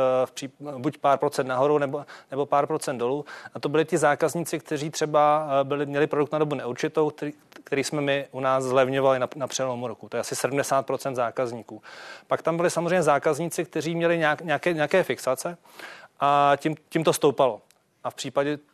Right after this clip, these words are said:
samozřejmě, že zákazník měl fixaci třeba tři roky, což ale vlastně znamená, že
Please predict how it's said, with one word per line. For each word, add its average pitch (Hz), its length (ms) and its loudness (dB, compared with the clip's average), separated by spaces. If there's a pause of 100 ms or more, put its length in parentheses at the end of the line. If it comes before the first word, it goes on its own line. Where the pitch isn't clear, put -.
(240)
samozřejmě, 135 300 -6
že 147 100 0
zákazník 139 480 0
měl 147 160 0
fixaci 147 360 -6
třeba 151 220 0
tři - 180 0
roky, 175 280 0
což - 220 -12
ale 127 80 -2
vlastně 120 280 -6
znamená, 135 540 0
že 139 400 0